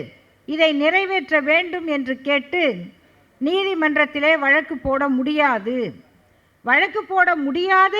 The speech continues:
என்று அரசியல் சாசனம் சொல்லவில்லை. ஆனால் நீதிபதிகள் சொன்ன விளக்க உரை, இன்டர்பிரிட்டேஷன், சட்டத்திற்கு வியாக்கியானம் என்று சொல்லுவார்கள்.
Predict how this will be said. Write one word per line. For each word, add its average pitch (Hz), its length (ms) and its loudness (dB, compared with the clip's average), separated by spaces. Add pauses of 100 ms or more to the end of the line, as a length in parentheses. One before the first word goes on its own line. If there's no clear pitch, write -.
என்று 370 220 -2
அரசியல் 349 500 -4
சாசனம் 320 500 -2
சொல்லவில்லை. 277 680 -2 (800)
ஆனால் 294 440 4
நீதிபதிகள் 359 920 2
சொன்ன 311 380 -2
விளக்க 339 480 -2
உரை, 254 300 -4
இன்டர்பிரிட்டேஷன், 311 960 -6 (1600)
சட்டத்திற்கு 285 720 2
வியாக்கியானம் 285 840 0 (120)
என்று 269 260 -4
சொல்லுவார்கள். 190 600 -8